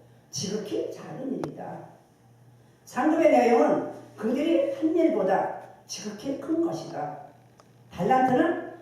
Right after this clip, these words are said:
많은 것으로 맡긴다고 했고, 문화에서는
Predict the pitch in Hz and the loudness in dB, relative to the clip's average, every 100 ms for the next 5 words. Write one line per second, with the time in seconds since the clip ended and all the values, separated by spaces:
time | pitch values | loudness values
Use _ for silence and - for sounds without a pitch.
0 | - - 202 277 254 247 214 214 196 190 | -14 -8 -2 0 2 2 4 4 4 2
1 | 196 180 170 151 - 262 277 - - - | 2 2 2 0 2 4 4 0 -6 -12
2 | 170 214 240 214 - 196 - - - | -4 2 4 6 4 2 2 0 -4